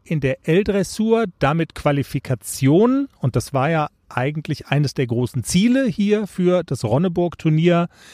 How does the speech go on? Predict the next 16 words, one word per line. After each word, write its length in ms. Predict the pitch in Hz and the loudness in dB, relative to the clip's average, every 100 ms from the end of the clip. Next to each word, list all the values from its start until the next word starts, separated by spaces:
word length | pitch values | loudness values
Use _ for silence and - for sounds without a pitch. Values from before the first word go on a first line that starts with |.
| - | -20
Qualifikation 920 | - 143 160 180 143 - 160 175 185 | 0 0 2 2 2 2 2 2 2
für 260 | - - 160 | -2 2 2
die 240 | 143 139 - _ | 2 -8 -12 _
L-Kür. 1500 | - 139 139 120 _ _ _ _ - - 139 143 190 262 247 - _ - _ - - - - - _ | 0 2 2 -2 _ _ _ _ -18 -4 2 4 4 2 -2 -8 _ -20 _ -10 -10 -10 -20 -20 _
Und 160 | 123 | 2
jetzt, 260 | 143 - - - 196 - - | 2 2 0 0 0 0 -2
<laughs> 440 | - _ - - - | -2 _ -2 -2 -2
wo 180 | 147 214 | 2 2
ich 180 | 214 - | 2 0
dich 360 | 185 - - | -2 -4 -6
interviewe, 880 | 202 185 156 120 113 160 254 294 302 - - - - _ | -4 0 0 0 -4 -2 -2 -2 -4 -8 -20 -20 -20 _
hast 200 | 143 - | -4 -2
du 60 | |
schon 140 | - 185 | -2 0
wieder 160 | 190 | 0
dieses 340 | 175 165 165 | 0 -2 -6